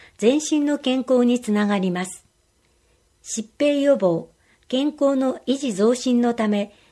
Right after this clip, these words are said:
ぜひ受診してください。対象、次のいずれかに該当し、後期高齢者医療被保険者証をお持ちの方。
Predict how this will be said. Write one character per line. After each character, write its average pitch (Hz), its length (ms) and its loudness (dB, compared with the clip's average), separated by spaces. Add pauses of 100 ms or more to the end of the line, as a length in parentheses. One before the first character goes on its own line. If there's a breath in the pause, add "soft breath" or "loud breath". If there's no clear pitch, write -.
(100 soft breath)
ぜ 285 140 0
ひ 302 260 -2
受 185 140 -4
診 233 260 0
し 233 60 -6
て 220 120 -4
く 214 100 -6
だ 202 120 -2
さ 196 180 -4
い。 151 120 -8 (1400)
対 254 240 -2
象、 226 400 0 (460 soft breath)
次 262 260 0
の 302 300 2
い 208 80 0
ず 233 140 -2
れ 302 120 4
か 311 140 0
に 196 160 0
該 202 240 -2
当 208 180 -2
し、 190 340 -8 (460 soft breath)
後 311 220 0
期 226 180 -4
高 247 240 2
齢 269 160 4
者 254 220 0
医 247 120 2
療 202 280 2
被 233 240 -4
保 269 140 0
険 285 260 -2
者 277 180 -2
証 254 340 2
を 240 100 6 (100)
お 185 40 -2
持 226 140 0
ち 233 140 -2
の 220 160 0
方。 180 340 -8